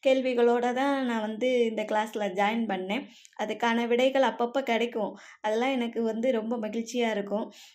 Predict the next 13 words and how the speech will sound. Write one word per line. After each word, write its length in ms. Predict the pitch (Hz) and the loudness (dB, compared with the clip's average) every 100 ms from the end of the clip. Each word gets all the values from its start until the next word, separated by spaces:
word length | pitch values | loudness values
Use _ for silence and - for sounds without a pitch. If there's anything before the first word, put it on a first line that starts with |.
| _ | _
உம், 680 | 220 220 220 214 214 - 208 _ _ _ _ _ _ _ | -10 -8 -8 -8 -10 -12 _ _ _ _ _ _ _ _
இப்ப 220 | 202 226 240 | -8 0 0
நான் 180 | 233 | 2
நிறையா 300 | 220 226 269 | 0 2 2
புரிஞ்சுக்கிட்டேன் 540 | 285 233 240 233 226 208 | 2 0 0 0 0 0
அதை 120 | 196 | 0
பத்தி. 520 | 196 185 - 214 - - - _ | 0 -4 -2 -6 -6 -16 -20 _
ஏ, 500 | 269 233 226 214 185 - 196 | -2 2 2 0 -2 -8 -10
கனவு 440 | - 269 294 294 285 | 0 2 4 2 2
கூட 280 | 302 302 | 4 4
அப்படிதாங்க 320 | 262 247 247 254 | 4 2 0 -2
சார் 260 | 254 226 | 0 0
வருது. 380 | 220 214 208 202 | 0 -2 -2 -4